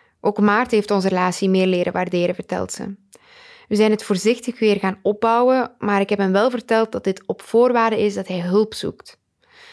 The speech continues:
Het is belangrijk dat we allebei aan onszelf blijven werken en hele mensen worden. We moeten een relatie willen omdat we het leuk vinden om samen te zijn en niet omdat we elkaar willen redden.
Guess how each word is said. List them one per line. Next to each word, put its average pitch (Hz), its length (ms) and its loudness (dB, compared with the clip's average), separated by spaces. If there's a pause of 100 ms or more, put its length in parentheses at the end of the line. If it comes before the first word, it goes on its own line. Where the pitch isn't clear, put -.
(160)
Het 208 120 -4
is 214 100 2
belangrijk 226 480 2
dat 214 140 -4
we 208 140 -2
allebei 226 460 2
aan 214 180 -2
onszelf 214 400 0
blijven 202 260 0
werken 196 380 -2
en 190 220 -2 (240)
hele 233 420 2
mensen 185 400 0
worden. 180 380 -8 (880)
We 220 60 0
moeten 233 240 4
een 226 80 4
relatie 214 480 2
willen 185 260 0
omdat 196 300 0
we 196 80 -2
het 185 120 0
leuk 208 300 2
vinden 180 340 -2
om 175 120 -4
samen 180 340 -8
te 190 100 -14
zijn 180 360 -8
en 190 280 0
niet 247 240 0
omdat 214 240 0
we 196 60 -2
elkaar 185 320 -2
willen 175 160 -4
redden. 175 380 -6